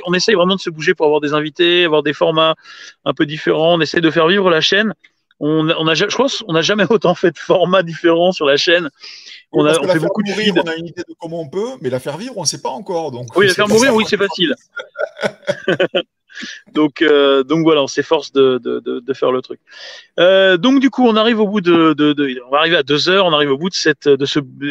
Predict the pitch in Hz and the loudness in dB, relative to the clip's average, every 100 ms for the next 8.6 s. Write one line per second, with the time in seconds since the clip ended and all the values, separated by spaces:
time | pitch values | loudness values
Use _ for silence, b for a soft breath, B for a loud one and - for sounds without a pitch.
0 | 143 175 185 151 143 147 165 185 - B | -4 -2 0 -2 -2 0 0 0 -6 B
1 | B B B B 156 165 165 165 165 160 | B B B B -2 2 2 2 2 4
2 | 160 151 175 208 - - 196 185 196 175 | 2 2 -2 -2 -4 -2 0 -2 -2 0
3 | 151 147 190 220 185 202 175 240 233 233 | 0 2 0 0 0 -2 0 0 0 0
4 | 175 160 165 - 170 170 160 143 135 _ | -4 -4 -4 -4 0 4 4 2 -4 _
5 | - 160 151 139 127 185 208 160 - B | -8 -4 -2 -4 -4 -2 0 0 -2 B
6 | B B B B 143 143 139 139 143 139 | B B B B 0 2 4 2 2 0
7 | 151 156 170 175 - 240 220 151 143 147 | 0 0 0 -2 0 0 0 -4 0 2
8 | 143 156 147 185 208 226 | 2 2 2 2 4 2